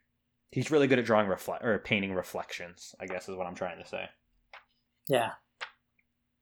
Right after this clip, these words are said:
Speaker 1: So, yeah. Definitely check out some stuff by Alex Ross. You can Google some of his paintings online,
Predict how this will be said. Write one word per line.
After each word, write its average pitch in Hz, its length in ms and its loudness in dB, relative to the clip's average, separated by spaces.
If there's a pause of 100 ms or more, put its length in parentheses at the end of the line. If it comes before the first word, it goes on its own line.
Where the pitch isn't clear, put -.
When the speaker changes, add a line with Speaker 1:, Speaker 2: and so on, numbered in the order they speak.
(540)
Speaker 1:
So, 95 380 -2 (200)
yeah. 101 260 0 (380)
Definitely 165 300 4
check 170 200 2
out 135 140 0
some 135 120 -6
stuff - 260 -2
by 104 120 4
Alex 101 300 0
Ross. 98 280 0
You 110 60 -2
can 123 180 0
Google 113 260 2
some 107 260 -2
of 95 100 -6
his 98 160 -2
paintings 101 400 -4
online, 101 460 -2